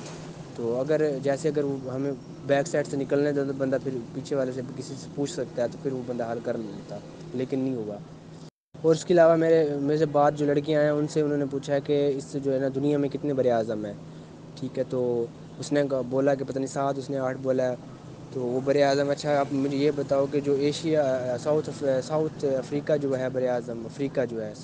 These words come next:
उसके, उसके अंदर कितने मुल्क हैं? मतलब कि यार, ये पता नहीं ऐसे सवाल पूछ रहे हैं, लगता है पता नहीं इतने मुश्किल सवाल, हालांकि ना,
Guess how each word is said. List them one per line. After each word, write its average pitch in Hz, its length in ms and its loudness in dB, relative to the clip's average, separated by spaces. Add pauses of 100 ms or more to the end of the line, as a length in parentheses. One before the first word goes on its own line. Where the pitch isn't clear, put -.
(240)
उसके, 143 220 -10
उसके 156 180 -4
अंदर 147 140 0
कितने 160 320 -2
मुल्क 120 340 -2
हैं? 104 160 -10 (580)
मतलब 233 260 4
कि 220 120 4
यार, 214 220 6
ये 220 100 2
पता 214 160 -4
नहीं 214 160 4
ऐसे 226 380 2 (400)
सवाल 175 460 2
पूछ 175 360 -4
रहे 175 120 0
हैं, 170 100 2
लगता 170 280 0
है 160 420 0 (500)
पता 196 140 2
नहीं 202 140 4
इतने 196 200 2
मुश्किल 180 360 2
सवाल, 151 380 2
हालांकि 160 400 0
ना, 165 360 0